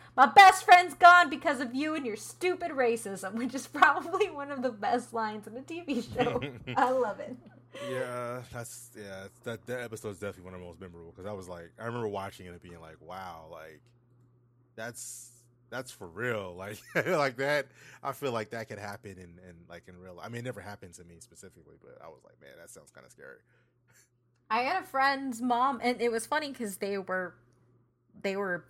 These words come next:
Speaker 1: Mexican, but they were all light skinned, like,
Speaker 2: Mm-hmm.
Speaker 1: white, white, white, like, they passed.
Speaker 2: Oh,
Speaker 1: And
Speaker 2: yeah.
Speaker 1: her mom made so many comments about me being brown. Like, it was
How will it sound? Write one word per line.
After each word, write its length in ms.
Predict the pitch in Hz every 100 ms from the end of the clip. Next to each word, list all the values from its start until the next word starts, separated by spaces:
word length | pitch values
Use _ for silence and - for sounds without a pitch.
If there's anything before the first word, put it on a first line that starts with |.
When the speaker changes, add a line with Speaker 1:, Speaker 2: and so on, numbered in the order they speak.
| -
Speaker 1:
Mexican, 640 | 185 - 240 180 165 165 - -
but 220 | 185 -
they 140 | 180
were 160 | 185 185
all 260 | 180 185
light 260 | 175 175 185
skinned, 380 | - 254 311 330 - _ _ _
like, 140 | 190 170
Speaker 2:
Mm-hmm. 360 | 95 95 107
Speaker 1:
white, 260 | 156 202 214
white, 200 | 208 202
white, 180 | 208 202
like, 140 | 175
they 100 | 196
passed. 560 | 202 196 220 269 - - - - - -
Speaker 2:
Oh, 100 | 107
Speaker 1:
And 500 | 226 113 107 104 104
Speaker 2:
yeah. 340 | 101 104 98 92 -
Speaker 1:
her 340 | - 254 277
mom 480 | 302 240 226 254 247
made 240 | 214 196
so 400 | - - 190 190
many 240 | 202 220 220
comments 400 | 208 208 208 220
about 200 | 214 220
me 200 | 214 214
being 280 | 220 226
brown. 460 | 208 196 202 233 262 - - _ _ _ _
Like, 400 | 220 196 180 185 -
it 180 | 220 220
was 600 | 214 170 165 180 -